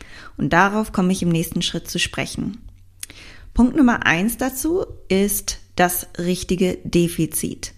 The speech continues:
Dass man irgendwie ein kalorisches Defizit erzeugen sollte, ist jedem bereits klar und habe ich eben schon erwähnt.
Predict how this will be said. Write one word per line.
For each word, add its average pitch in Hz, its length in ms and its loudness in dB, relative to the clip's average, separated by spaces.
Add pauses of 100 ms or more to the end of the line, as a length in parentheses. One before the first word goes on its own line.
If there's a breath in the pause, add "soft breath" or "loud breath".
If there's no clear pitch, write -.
(600 loud breath)
Dass 190 180 2
man 202 220 4
irgendwie 254 640 6
ein 185 200 2
kalorisches 202 540 2
Defizit 185 580 -2
erzeugen 254 520 6
sollte, 180 360 4
ist - 540 0 (440)
jedem 180 260 4
bereits 165 360 -2
klar 208 340 6
und 196 140 0
habe 180 140 -2
ich - 80 -8
eben 170 160 0
schon 165 200 -2
erwähnt. 156 520 -2